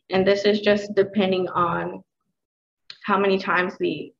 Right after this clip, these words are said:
study was updated and re-released. So you'll have version one, version two, depending on that information. And then lastly, it'll have the analysis information, which usually includes things like the,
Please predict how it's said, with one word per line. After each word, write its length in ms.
study 380
was 260
updated 640
and 140
re-released. 720
So 120
you'll 180
have 380
version 320
one, 300
version 340
two, 460
depending 400
on 600
that 260
information. 800
And 120
then 160
lastly, 460
it'll 160
have 300
the 220
analysis 680
information, 760
which 440
usually 500
includes 440
things 400
like 220
the, 440